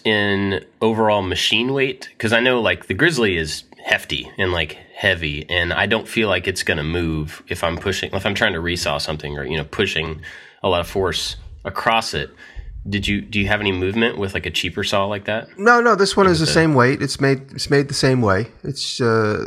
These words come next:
Speaker 2: the
Speaker 1: Hmm.
Speaker 2: casting is, it's got the big neck casting, which is the heavy cast iron part.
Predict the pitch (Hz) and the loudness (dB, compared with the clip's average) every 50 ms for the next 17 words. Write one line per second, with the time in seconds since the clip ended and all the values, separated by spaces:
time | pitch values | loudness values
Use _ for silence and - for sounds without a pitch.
0 | - - 78 110 - - 127 117 113 98 90 123 117 117 120 120 123 123 - 117 | -8 -8 -10 -8 -2 2 2 4 4 2 2 0 0 0 0 -2 -4 -6 -4 -4
1 | 107 107 104 104 - - - - _ _ _ _ - - 127 - - 110 120 123 | -4 -2 -4 -6 -8 -10 -12 -12 _ _ _ _ -6 -4 -4 -4 -4 -4 -4 -4
2 | 113 120 113 107 101 101 - - - 110 107 104 - - 113 113 117 104 101 - | -2 -2 0 0 0 -2 -2 -4 -2 -2 -2 -2 -4 -4 -4 -4 -4 -6 -6 -8
3 | 101 101 - 110 120 110 98 104 95 - - - 95 101 - - 98 92 95 95 | -10 -8 -6 -4 -4 -4 -4 -6 -8 -6 -4 -4 -2 -2 -2 -2 -2 0 -2 -2
4 | - 107 104 101 101 - | 0 0 0 0 0 -2